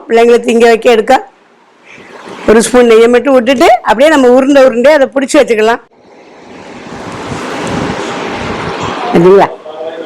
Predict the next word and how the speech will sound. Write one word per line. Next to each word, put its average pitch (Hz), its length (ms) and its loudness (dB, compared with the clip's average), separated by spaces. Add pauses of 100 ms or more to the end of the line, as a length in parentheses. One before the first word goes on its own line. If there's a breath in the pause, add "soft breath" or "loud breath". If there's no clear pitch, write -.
(4000)
ரொம்பவே 202 300 4